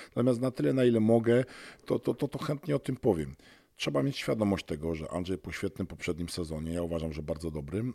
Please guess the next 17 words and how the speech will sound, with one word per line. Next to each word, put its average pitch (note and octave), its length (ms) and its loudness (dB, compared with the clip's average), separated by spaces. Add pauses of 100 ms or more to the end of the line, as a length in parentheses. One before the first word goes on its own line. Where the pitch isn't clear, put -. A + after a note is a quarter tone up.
(100)
miał C3 180 -4
prawo A2 480 0
mieć G#2 220 -6
oczekiwania, F#2 800 -4 (840)
yy, C#3+ 80 -6
związane D3 480 -2
z - 60 -10
tym, D3 200 -4
żeby D3 380 -2 (340)
dostać - 320 -2
lepszy A2+ 300 0
kontrakt, A2+ 440 -2
lepsze F#2+ 280 -2
warunki E2+ 600 -2 (120)
i G2+ 60 -4
ważniejszą E2+ 500 -2
rolę. D2 220 -12